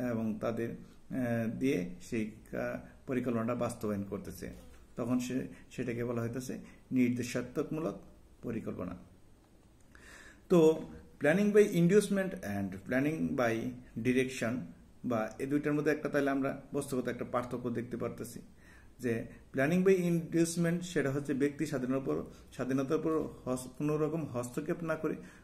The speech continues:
কৌশলে তার কাজটাকে এগিয়ে নেওয়াকে বলা হইতেছে, আহ, প্রণোদনামূলক পে-, আহ, পরিকল্পনা। আর যখন সরকার নির-, বা সেন্ট্রাল কর্তৃপক্ষ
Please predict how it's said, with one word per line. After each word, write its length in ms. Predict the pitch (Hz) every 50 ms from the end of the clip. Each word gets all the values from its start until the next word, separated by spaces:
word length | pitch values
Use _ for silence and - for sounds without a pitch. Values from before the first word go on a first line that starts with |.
| - -
কৌশলে 500 | - 156 151 156 151 151 - 175 - - 202 - - - - - -
তার 180 | - - 117 120
কাজটাকে 600 | 120 131 131 127 - - - 135 135 165 180 175 180 - - - - -
এগিয়ে 260 | - 135 135 139 135
নেওয়াকে 540 | 131 135 135 135 135 135 135 - 78 78 -
বলা 320 | - - - - 131 127
হইতেছে, 360 | 127 139 131 135 151 - -
আহ, 1120 | - - - - - - - - - - - - - - - - - - - 127 117 110 107 107 107
প্রণোদনামূলক 640 | 147 143 143 135 120 135 127 127 123 123 123 135 135 - - - - - - - - - - - -
পে-, 60 | -
আহ, 500 | 127 120 117 117 117 113 113 113 113 113 113 - - - - - - - - -
পরিকল্পনা। 520 | - 139 131 131 127 135 127 127 - 90 - - - - - - - - - - - -
আর 140 | 107 113 107 107
যখন 340 | 123 127 127 - 175 190 - 90 - - - - - - -
সরকার 680 | - - 147 143 143 - 143 131 127 131 - - - - - - -
নির-, 360 | - 135 135 147 151 151 - 139 135 139
বা 300 | 139 135 127 123 123 123 -
সেন্ট্রাল 280 | 147 143 143 147 156 151 -
কর্তৃপক্ষ 460 | 170 165 160 - 156 139 139 135 151